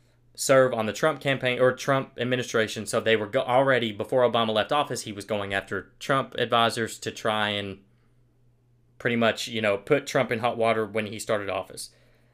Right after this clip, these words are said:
Um, and he's saying that it, Trump is saying that it's this massive conspiracy, that it goes way,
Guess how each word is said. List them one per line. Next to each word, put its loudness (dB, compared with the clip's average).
Um, -4
and 2
he's -4
saying 2
that 2
it, -6
Trump 0
is -8
saying -2
that -2
it's -4
this -10
massive 0
conspiracy, -4
that -2
it -6
goes -4
way, 0